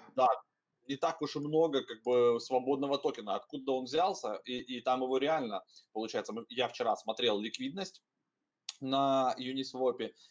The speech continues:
её там, ну, маловато было, то есть около четыреста тысяч долларов было ликвидности,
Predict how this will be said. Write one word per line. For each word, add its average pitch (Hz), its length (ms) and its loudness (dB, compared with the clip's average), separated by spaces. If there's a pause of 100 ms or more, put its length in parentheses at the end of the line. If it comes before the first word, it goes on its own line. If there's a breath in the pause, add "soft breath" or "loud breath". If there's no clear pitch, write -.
её 139 360 2
там, 135 300 2
ну, 135 100 -2
маловато 120 480 2
было, 92 220 0
то - 80 -10
есть - 160 -10
около 135 280 0
четыреста 143 400 -4
тысяч 120 280 -4
долларов 127 400 2
было 110 180 0
ликвидности, 107 640 -6